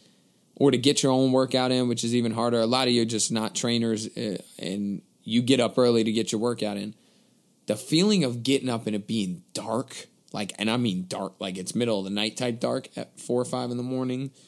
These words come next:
in the winter, and it stays like that till seven, eight in the morning, eight thirty sometimes. And it's harsh when you walk out that door.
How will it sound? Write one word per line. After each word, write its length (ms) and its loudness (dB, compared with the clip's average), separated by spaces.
in 300 0
the 80 -2
winter, 340 -2
and 100 -2
it 60 -4
stays 320 2
like 140 2
that 220 0
till 120 -2
seven, 360 2
eight 340 -2
in 100 -4
the 80 0
morning, 600 -2
eight 200 -6
thirty 260 2
sometimes. 580 -6
And 520 2
it's 260 0
harsh 600 -2
when 160 0
you 100 2
walk 280 0
out 160 -6
that 180 -6
door. 300 -10